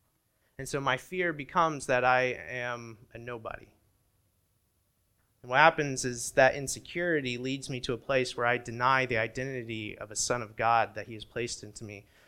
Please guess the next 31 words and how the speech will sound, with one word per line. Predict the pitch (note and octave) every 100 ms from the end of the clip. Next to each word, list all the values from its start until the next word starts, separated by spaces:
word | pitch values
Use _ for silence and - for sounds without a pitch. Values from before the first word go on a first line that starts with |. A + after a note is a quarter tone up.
| _ _ _ _ -
And | B2+ C3+
what | D3
I | C#3
do | C3 D3
is | C3+
I | B2
deny | A#2+ C3 B2+ C3+ D3+
the | D#3+
gospel | C#3 B2 A#2+ - B2
and | B2
I | A#2
deny | A2+ A#2 B2 C#3+
that | C3
Jesus | A#2+ C3 B2
Christ | - A#2 A2
has | A#2+ -
done | A#2+ A#2+
anything | D3 C3+ B2+ A#2
through | - C3 D3+
me | E3+ E3+ E3 D#3+ - -
and | A#2 A2+ A2
that | A2+
he | C3+
will | B2
continue | - B2 - C3+ C3
to | A#2
guide | A2 A#2 A#2+ A#2+
me | A2+ A2 G#2+ _ - _ _ _
for | -
his | G#2 E3 D#3
glory. | - A#2+ G#2 - G#2